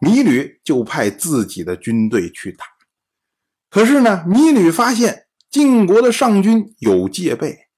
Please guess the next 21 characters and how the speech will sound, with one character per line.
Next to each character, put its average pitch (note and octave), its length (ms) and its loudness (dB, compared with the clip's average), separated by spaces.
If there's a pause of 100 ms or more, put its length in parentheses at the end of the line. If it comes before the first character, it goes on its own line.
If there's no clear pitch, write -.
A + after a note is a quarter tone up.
(560)
于 G#3+ 200 2
是 A#3+ 140 0
呢， D#3 240 -2 (320)
就 D3+ 300 2
派 A#2 280 -2
自 A#2+ 300 -4
己 A2 240 -8
蜀 G2 580 -4
国 G2 240 0
的 B2+ 300 -2 (100)
军 G#2+ 320 0
队 A2 320 -6
去 - 200 -14
打。 - 100 -18 (840)
而 A#3 200 0
且 G3 100 2
呢， F#3 300 -4
他 G#3+ 160 -2
还 F#3 180 0
担 G#3 300 0
心 G#3+ 320 -2